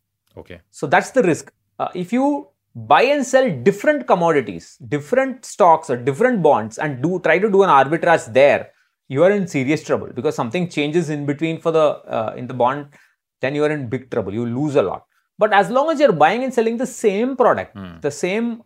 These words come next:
Speaker 2: commodity, then it's reasonably all right. Of course, the risks are that what will happen is that arbitrage opportunities may dry up. That is a major risk.
Speaker 1: Got
Speaker 2: That,
Speaker 1: it.
Speaker 2: for example, when there is a stock market crash, that means that the sellers are more than the buyers.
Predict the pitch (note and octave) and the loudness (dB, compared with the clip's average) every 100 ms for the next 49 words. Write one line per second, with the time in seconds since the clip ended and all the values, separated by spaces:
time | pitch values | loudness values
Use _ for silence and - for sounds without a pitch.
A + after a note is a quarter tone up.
0 | - E3 C#3 B2 A2+ B2 _ _ _ E4 | -8 -4 -4 -6 -10 -18 _ _ _ -14
1 | D4+ A3+ B2 A2+ D3 C#3 D#3+ D3+ D#3+ - | -12 -12 -10 -8 -8 -4 -4 -4 -6 -4
2 | G#2 F#2+ E2+ - - - B3 - _ _ | -4 -4 -10 -8 -2 2 2 0 _ _
3 | _ - E3+ G#3+ D#3 B3 C4+ - D4 B3+ | _ -6 0 2 2 0 -2 0 4 6
4 | B3+ G3+ F3 G#3 G#3+ - F#3+ A3 F#3 F#3 | 4 2 2 0 0 -2 0 2 0 0
5 | A#3+ G#3+ A3+ - C3 C#3 G3+ B3 C4 G3+ | -2 -2 -2 2 4 4 2 2 0 2
6 | C3+ G#3+ G#3 A#3+ A#3 B3+ A#3+ G#3 E3 A2+ | 0 0 0 0 2 0 2 0 0 0
7 | G#2 E2+ - _ _ _ - D#3 A3+ B3 | 0 -2 -6 _ _ _ -2 0 0 0
8 | E3+ D#3+ E3 A#2 - _ _ _ _ _ | 0 2 0 -2 -6 _ _ _ _ _
9 | _ _ _ F#2+ E3 - _ _ _ F#3 | _ _ _ 0 0 0 _ _ _ 0
10 | E3+ G#3 A3 A#3 G3+ G#3 G3+ A3+ - D3+ | 2 2 2 0 2 2 2 2 2 2
11 | - G#3 G#3 E3+ D3 D3+ C3 A2 D#3 D#3+ | 4 0 0 -2 2 4 4 0 -2 -2
12 | F3+ A3+ A3+ A#3+ A#3 - F3 E3+ G3+ G#3 | 0 -4 0 0 0 -10 -4 2 4 4
13 | G3+ - F3+ G#3+ G3+ A3 E3+ E3 G3 F#3+ | 2 0 4 4 4 2 0 2 2 2
14 | F#3+ F3+ A#2+ A2 F#2 - - | 0 2 2 2 0 -4 -16